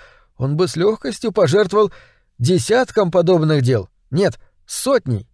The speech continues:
тысячей. Ради астрономической минуты, проведенной с ней. Так уж, видно, устроен человеческий ум. Он делает нас мудрее,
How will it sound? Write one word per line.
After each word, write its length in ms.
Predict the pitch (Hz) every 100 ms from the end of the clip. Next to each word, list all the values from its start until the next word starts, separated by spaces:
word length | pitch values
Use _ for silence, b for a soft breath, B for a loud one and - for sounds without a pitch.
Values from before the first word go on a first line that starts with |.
| _ _
тысячей. 640 | - 302 285 185 113 160 165 _ _ _ -
Ради 380 | 117 170 170 185 b b b b -
астрономической 1000 | 147 - 175 170 190 247 - 214 - 208
минуты, 480 | 220 240 254 170 156
проведенной 680 | 165 170 156 175 151 147
с 120 | 127 127
ней. 300 | 120 104 _ _ _ _ _ _ -
Так 220 | 196 160
уж, 160 | 135
видно, 320 | 117 160 131 123
устроен 400 | - 139 151 131
человеческий 720 | 127 131 127 117 123 - 131
ум. 260 | 120 104 _ _ _ _ _ _ -
Он 200 | 113 131
делает 320 | 127 151 143
нас 240 | 139 143 143
мудрее, 540 | 143 131 190 180 135